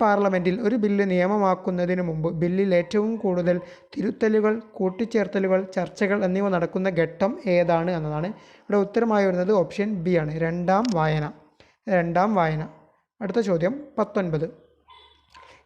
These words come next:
ഇന്ത്യൻ ഭരണഘടനയുമായി ബന്ധപ്പെട്ട ശരിയായ വസ്തുതകൾ, ശരിയായ വസ്തുതകൾ ഏവ എന്നാണ്. ഉത്ത-, ഇവിടെ ഉത്തരമായി വരുന്നത് ഓപ്ഷൻ ഡി ആണ്, രണ്ടും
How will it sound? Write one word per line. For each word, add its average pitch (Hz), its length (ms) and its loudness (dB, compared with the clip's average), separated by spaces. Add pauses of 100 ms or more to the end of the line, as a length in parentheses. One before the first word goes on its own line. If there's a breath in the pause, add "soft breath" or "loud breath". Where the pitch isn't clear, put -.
ഇന്ത്യൻ 247 300 0
ഭരണഘടനയുമായി 196 840 2
ബന്ധപ്പെട്ട 165 420 -2 (160)
ശരിയായ 202 500 4 (140)
വസ്തുതകൾ, 160 500 -2 (160)
ശരിയായ 202 460 2 (100)
വസ്തുതകൾ 175 480 0 (200)
ഏവ 160 100 0 (140)
എന്നാണ്. 151 200 -4 (460 loud breath)
ഉത്ത-, 285 240 -2
ഇവിടെ 190 320 4
ഉത്തരമായി 196 500 2
വരുന്നത് 165 320 0 (440 loud breath)
ഓപ്ഷൻ 208 280 -4 (360)
ഡി 196 100 2 (100)
ആണ്, 151 140 -4 (180)
രണ്ടും 190 380 0